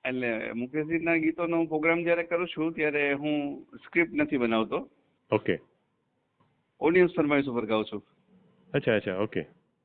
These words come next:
Speaker 1: જી, એટલે પહેલા ગીતથી છેલ્લા ગીત સુધી લોકો કહેતા જાય હું ગાતો જાઉં છું.
Speaker 2: એટલે તમને બધું જ કંઠસ્થ છે આ?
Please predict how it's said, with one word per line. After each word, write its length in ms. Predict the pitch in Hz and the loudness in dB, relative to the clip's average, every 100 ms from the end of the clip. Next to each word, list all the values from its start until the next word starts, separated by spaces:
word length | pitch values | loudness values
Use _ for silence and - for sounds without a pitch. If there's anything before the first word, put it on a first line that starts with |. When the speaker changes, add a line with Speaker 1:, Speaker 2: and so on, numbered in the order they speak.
| _ - | _ -10
Speaker 1:
જી, 200 | 117 120 | -2 -2
એટલે 400 | 98 - 117 117 | -2 -8 -6 -2
પહેલા 260 | 139 156 | 0 2
ગીતથી 280 | 165 160 160 | 2 2 -2
છેલ્લા 280 | - 160 165 | 0 2 4
ગીત 200 | 160 160 | 2 0
સુધી 440 | 165 156 160 160 | -2 0 4 4
લોકો 300 | 147 151 160 | 4 0 0
કહેતા 280 | 147 156 156 | -2 0 2
જાય 120 | 151 | 2
હું 120 | 139 | 2
ગાતો 300 | 123 120 123 | 2 0 0
જાઉં 160 | 110 107 | -2 -2
છું. 200 | 131 165 _ _ - - - - _ - - | -4 -8 _ _ -20 -20 -20 -20 _ -20 -12
Speaker 2:
એટલે 160 | 120 104 | -8 -4
તમને 180 | 110 120 | 0 0
બધું 240 | 117 139 | 0 -2
જ 40 | |
કંઠસ્થ 520 | 127 131 127 143 139 135 | 0 -2 0 -4 -4 -2
છે 140 | - | 0
આ? 160 | 135 | -2